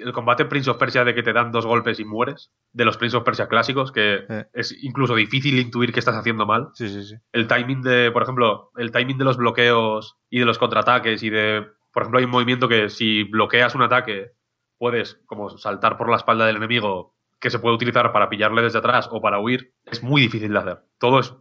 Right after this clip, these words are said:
Speaker 1: todo es muy, muy complicado de hacer. Entonces, al final, digamos que el juego, a base de, de lanzarte a situaciones de combate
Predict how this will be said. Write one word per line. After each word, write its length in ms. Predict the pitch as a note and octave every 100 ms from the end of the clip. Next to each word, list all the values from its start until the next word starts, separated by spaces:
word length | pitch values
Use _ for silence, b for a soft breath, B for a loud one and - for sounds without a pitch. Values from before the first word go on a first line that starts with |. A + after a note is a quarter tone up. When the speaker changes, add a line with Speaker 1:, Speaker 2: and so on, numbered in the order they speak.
| _ _
Speaker 1:
todo 160 | C3+
es 100 | C#3+ C3 - _
muy, 300 | B2 B2 D3
muy 200 | C3 C#3
complicado 360 | B2+ A#2 A#2 A2+
de 60 |
hacer. 180 | G#2 G#2
Entonces, 300 | G#2 A#2+ B2+
al 60 | C3
final, 360 | B2 C#3+ - _ _ _ _ -
digamos 300 | A#2+ C3+ C3
que 60 |
el 60 | A2
juego, 380 | C3+ C3 G#2+ G2+
a 40 |
base 220 | G#2 G#2 A#2+
de, 720 | A#2+ A#2+ A#2+ B2 A#2+ A#2+ A#2
de 140 | - B2
lanzarte 580 | A#2 B2 A#2 B2 A#2+ A#2
a 80 | A#2
situaciones 420 | B2+ A2+ A#2 A#2
de 60 | A#2
combate 460 | A2+ A#2+ A2 F2+